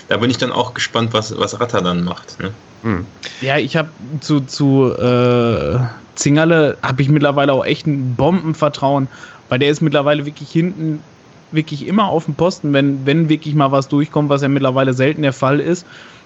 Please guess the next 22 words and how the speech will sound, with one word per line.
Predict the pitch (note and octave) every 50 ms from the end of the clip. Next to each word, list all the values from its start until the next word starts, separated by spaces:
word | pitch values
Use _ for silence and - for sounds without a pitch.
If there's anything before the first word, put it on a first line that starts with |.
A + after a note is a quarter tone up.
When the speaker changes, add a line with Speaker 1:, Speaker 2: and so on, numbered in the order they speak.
| - _ -
Speaker 3:
weil | - C3+ C3+
wir | C3+
drücken | C#3 B2+ C#3+ F3 F3+ E3+
ja | D3 C#3+
den | C#3+ C#3
Gegner | C3+ C#3+ C#3+ D3 D#3 D3+
mittlerweile | D3 D3 C#3+ C3+ C3 C#3 C#3 C#3+ C#3
dann | C#3+ C#3 C3+
einfach | A#2+ C#3 D3 C#3 D#3 C#3
immer | C#3+ D3+ D3
hinten | C#3 C#3 C#3 C3
rein, | C3 A#2 C#3 E3 F3
die | D#3 C3
kommen | - D3+ - F#3+
ja | D#3
nicht | C3 B2+
mehr | B2 B2 B2
so | B2 B2+
schnell | B2 C3+ B2+ B2+
nach | B2+ A#2+
vorne | A#2 - B2+ B2 B2+ C3+ C#3+ C#3+ D3+
und | - - B2+ C3+ C3 B2